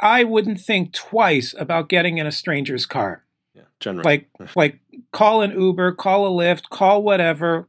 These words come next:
Speaker 1: call a cab even. We hop in, we assume that they're gonna take us to where we told them to take us. We assume there isn't gonna be an issue.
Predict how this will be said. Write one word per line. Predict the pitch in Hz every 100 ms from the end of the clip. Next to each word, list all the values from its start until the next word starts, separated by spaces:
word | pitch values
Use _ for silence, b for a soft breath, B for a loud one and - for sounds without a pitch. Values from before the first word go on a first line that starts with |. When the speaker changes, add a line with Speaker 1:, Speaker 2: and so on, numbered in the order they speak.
| -
Speaker 1:
call | 208 233
a | 208
cab | - 185 202 202 143
even. | 113 117 131 - _ _ b b b b b _ _ _
We | 156 170
hop | 160 190 214 -
in, | 170 156 156 160 - _ -
we | 165 165
assume | 160 - 185 196 208 202 196
that | 180 170 165 170
they're | 165
gonna | 160 156
take | - 165 160
us | 156 151
to | - 175
where | 151 147 143 143 139 - _ _ -
we | 147 160
told | 170 156
them | 151
to | 147
take | 143 156 127 143
us. | 131 123 - _
We | 147 160
assume | 151 - 180 180
there | 175 160
isn't | 151 156
gonna | 151 139
be | 135
an | 127
issue. | 113 - 98